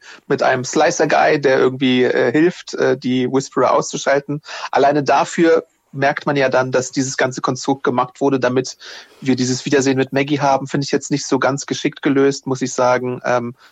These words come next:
frage ich mich, ich mich, frage mich natürlich auch, woher Maggie genau wusste, wenn ihr Weg denn jetzt sehr weit ist,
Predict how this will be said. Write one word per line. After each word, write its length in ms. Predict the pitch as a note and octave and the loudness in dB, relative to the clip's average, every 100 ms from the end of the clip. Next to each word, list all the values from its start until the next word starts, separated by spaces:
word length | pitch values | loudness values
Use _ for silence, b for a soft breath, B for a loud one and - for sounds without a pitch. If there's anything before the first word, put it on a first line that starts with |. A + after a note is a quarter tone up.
| B B B B - | B B B B -16
frage 400 | - C3 C3+ C#3 | -4 0 2 2
ich 180 | B2 - | 2 -2
mich, 200 | C#3 D3 - | -4 -4 -4
ich 80 | |
mich, 240 | C#3+ C3+ - | -2 -2 0
frage 220 | C#3+ D3 | 0 0
mich 160 | C#3 D3 | 0 -2
natürlich 300 | C3+ C#3 A#2 | 0 2 2
auch, 200 | B2+ - | 2 -2
woher 680 | B2 B2 C3+ - C3+ C#3 C3 | -16 -16 -16 0 0 2 0
Maggie 380 | B2+ C3+ C3 B2+ | 0 0 0 0
genau 360 | B2+ C3 C3 | 0 2 2
wusste, 460 | C3 C#3+ - C#3+ B2+ | 0 -2 0 0 0
wenn 140 | C3 | -2
ihr 240 | C3 A#2+ C3 | 0 -2 0
Weg 200 | D3 - | 0 0
denn 160 | C3+ | 0
jetzt 220 | C3 B2 | 2 0
sehr 240 | - C3+ B2+ | 0 2 4
weit 220 | B2+ B2+ | 2 0
ist, 200 | - - | -6 -10